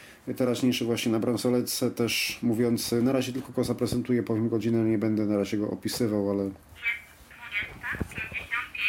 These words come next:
Okej, za pięć dziewiąta. Y,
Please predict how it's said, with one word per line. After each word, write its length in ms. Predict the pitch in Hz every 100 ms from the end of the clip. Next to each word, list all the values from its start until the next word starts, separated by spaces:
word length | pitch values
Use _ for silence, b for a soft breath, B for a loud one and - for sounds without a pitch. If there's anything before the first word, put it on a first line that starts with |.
| - - -
Okej, 340 | 95 98 90 92
za 120 | 101
pięć 220 | 95 92
dziewiąta. 420 | 87 80 73 - - B B B -
Y, 480 | 123 113 113 113 113